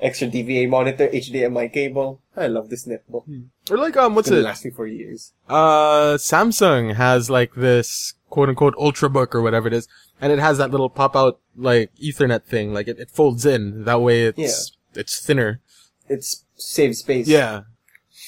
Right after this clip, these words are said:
Speaker 2: So, like, it shouldn't really be a thing. I, I wouldn't know.
Speaker 1: Eh, Max.
Speaker 2: Yeah.
Speaker 1: Firewire.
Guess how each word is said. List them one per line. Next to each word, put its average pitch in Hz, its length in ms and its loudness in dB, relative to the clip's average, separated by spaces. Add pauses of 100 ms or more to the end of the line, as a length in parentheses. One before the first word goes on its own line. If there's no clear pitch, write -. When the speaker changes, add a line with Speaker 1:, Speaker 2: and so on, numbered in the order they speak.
(220)
Speaker 2:
So, 165 200 0
like, 151 240 2
it 139 100 -4
shouldn't 156 300 -4
really 139 200 -2
be 131 140 -2
a 120 60 0
thing. 107 240 -2
I, 107 240 2
I 113 40 -2
wouldn't 101 260 -8
know. 101 180 -14 (800)
Speaker 1:
Eh, 311 320 0 (320)
Max. - 520 -6 (160)
Speaker 2:
Yeah. 113 380 -4
Speaker 1:
Firewire. 117 520 2